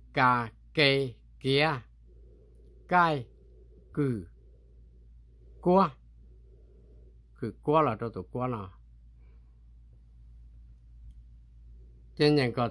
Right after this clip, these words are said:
thông tin nằm lông tới nằm nhà chủ nhận. Có tàu thế, và có tàu cho chùa cá trở lên tới. Khu trục kia mẹ mẹ lên nó xứ. Đến đây là,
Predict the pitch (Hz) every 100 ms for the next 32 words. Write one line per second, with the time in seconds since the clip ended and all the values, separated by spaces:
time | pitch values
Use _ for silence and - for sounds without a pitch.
0 | - 185 180 156 135 117 135 170 143 139
1 | 139 131 131 131 113 104 110 90 - -
2 | - - - - - - - - - -
3 | - - - - - 120 107 135 127 123
4 | 151 - - - 131 123 95 - 123 117
5 | - - 120 - 120 104 95 - - -
6 | - 127 127 - - - - - - -
7 | 98 98 101 85 - - - - - -
8 | - - - - - 113 107 95 - 120
9 | 101 101 104 107 104 104 101 95 143 156
10 | - - - - - - - - - -
11 | - - - - - - - - - -
12 | - - - - 131 143 139 139 113